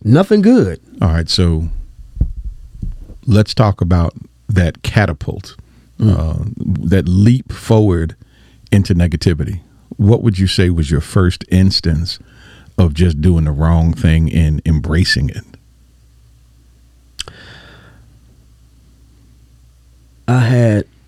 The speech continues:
Speaker 1: um, I can't say friends. It, it would, uh, you would say, uh, you would say friends back then, but I had some
Speaker 2: Associates.
Speaker 1: Yeah, associates, man,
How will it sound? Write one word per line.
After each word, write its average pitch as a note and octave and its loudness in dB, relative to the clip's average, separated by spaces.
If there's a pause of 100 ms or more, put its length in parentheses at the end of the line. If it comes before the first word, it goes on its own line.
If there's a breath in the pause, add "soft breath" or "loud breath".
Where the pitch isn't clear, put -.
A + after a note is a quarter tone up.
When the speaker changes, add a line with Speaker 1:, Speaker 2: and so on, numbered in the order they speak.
Speaker 1:
um, F#2 -2 (1200)
I G2 -4
can't A2 -2
say F#2+ -4
friends. F2+ -2
It, G2 -4
it G2+ 0
would, F#2+ -2
uh, - -20
you - -6
would - -4
say, D#2+ -6
uh, - -8
you G#2+ 2
would G2 -2
say F#2+ -2
friends G2 -2
back E2+ -2
then, F2 -4 (380 loud breath)
but F#2 0
I A2 0
had G2+ 0
some F2 -4
Speaker 2:
Associates. F2+ -2
Speaker 1:
Yeah, F2+ -2
associates, F#2+ -4
man, E2 -4